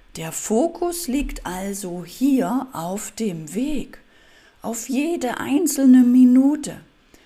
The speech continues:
auf jede einzelne Sekunde. Der Fokus liegt nicht mehr auf dem schweren Ziel, vielleicht ein Umsatzziel oder ein Etappenziel oder ein Meilenstein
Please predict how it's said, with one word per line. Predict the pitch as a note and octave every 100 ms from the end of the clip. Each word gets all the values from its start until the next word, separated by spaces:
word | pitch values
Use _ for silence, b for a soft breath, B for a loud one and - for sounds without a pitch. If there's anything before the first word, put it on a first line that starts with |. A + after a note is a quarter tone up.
| b
auf | G#3 G#3+
jede | A3 A#3+ C#4 - -
einzelne | - C#4+ C4+ C#4 B3+
Sekunde. | B3+ C4 B3+ - C4 C#4+ C4+ - - b b b b b F#3
Der | G3
Fokus | G3 - D4+ F4 A3 - -
liegt | A3 - -
nicht | D4+ G4+ - G#3
mehr | F#3 F#3 -
auf | F#3+ A3+ -
dem | - F3+ E3+ D#3+ - b b b _
schweren | - F#3 G#3+ A#3 A#3+ G#3+ G3+ G3+
Ziel, | G#3 C4+ C#4+ C#4+ E3+ -
vielleicht | - F#3 F#3+ A3 - -
ein | G#3 G3+
Umsatzziel | G#3+ C4+ C#4 A#3 G3 - - - - D#3 - - b b b b _
oder | B3 B3+ -
ein | B3 B3
Etappenziel | - B3+ - C#4 C#4+ C#4 B3+ B3+ - E3 - -
oder | F#3+ A3
ein | - A3+ B3
Meilenstein | A#3+ B3+ C#4+ C4 A3+ - F#3 A#2 F2 -